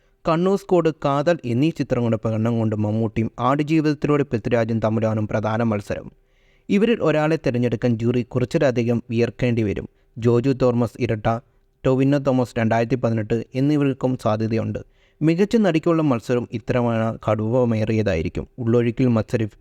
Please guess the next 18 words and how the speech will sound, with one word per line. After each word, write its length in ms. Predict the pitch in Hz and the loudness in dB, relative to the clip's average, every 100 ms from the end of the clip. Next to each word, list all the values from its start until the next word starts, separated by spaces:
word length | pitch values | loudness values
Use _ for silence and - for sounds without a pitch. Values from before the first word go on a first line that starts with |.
| - | -4
മത്സരിച്ച് 480 | 110 107 - 131 110 | 0 0 0 -2 0
അഭിനയിച്ച 380 | 113 113 113 107 | -2 0 -2 0
ഉർവശിയും 580 | 110 110 131 123 135 123 | -2 0 -2 0 -2 0
പാർവതിയും 520 | 113 117 123 123 120 | 0 0 0 0 -2
എന്തായാലും 460 | 113 110 117 113 107 - | -2 0 2 0 -2 -2
അവാർഡിനുള്ള 560 | 107 113 120 120 113 | 0 0 0 0 0
മത്സരത്തിൽ 460 | 110 107 - 110 113 | 0 -2 -2 -2 0
മുൻപന്തിയിലുണ്ടാകും. 960 | 110 110 110 107 110 87 85 76 - - _ _ _ - | 0 0 0 0 -2 -4 -4 -4 -6 -14 _ _ _ -4
നേരിലെ 440 | 135 147 175 185 185 | 0 2 2 2 0
പ്രകടനം 440 | 135 123 131 135 | 0 0 0 2
കൊണ്ട് 160 | 123 113 | 0 0
അനശ്വരയും 560 | 107 110 127 117 113 | -2 -4 -4 -4 -4
കാതലിലെ 560 | 113 123 131 143 151 156 | -2 -2 0 0 0 0
പ്രകടനത്തിലൂടെ 500 | 135 120 120 117 113 | 0 0 0 0 -2
ജ്യോതികയും 540 | 110 113 117 113 113 - | 0 0 2 2 0 0
അവാർഡ് 400 | 107 110 120 117 | 0 2 2 0
നേടാൻ 240 | 107 110 | 0 0
സാധ്യതയുണ്ട്. 600 | - 98 101 104 78 71 | 0 0 0 0 -2 -4